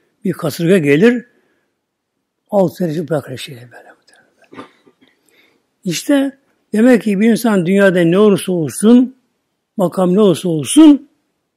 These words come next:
"Ben şu yapacağım." diyemez muhtemelenler. Allah izin verirse demek gerekir böyle, böyle. Ama Allah ne dilerse ona bir şey engel olamaz. El Cebbarı.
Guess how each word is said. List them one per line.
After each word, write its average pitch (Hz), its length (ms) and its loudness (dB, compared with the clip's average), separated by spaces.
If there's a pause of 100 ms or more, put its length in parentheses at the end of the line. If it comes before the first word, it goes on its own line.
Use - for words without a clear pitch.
(520)
"Ben 202 220 2
şu 220 140 -6
yapacağım." 190 440 0
diyemez 175 480 2
muhtemelenler. - 920 -20 (460)
Allah 170 260 -4
izin 151 260 -4
verirse 151 320 -4
demek 117 200 -14
gerekir 113 340 -20
böyle, - 320 -20
böyle. - 260 -20 (480)
Ama 170 260 -2
Allah 170 260 0
ne 208 80 2
dilerse 185 580 2 (1160)
ona 180 100 -4
bir 170 100 -2
şey 226 140 -6
engel 151 180 0
olamaz. 113 500 -6 (1200)
El 196 280 0
Cebbarı. 139 1080 0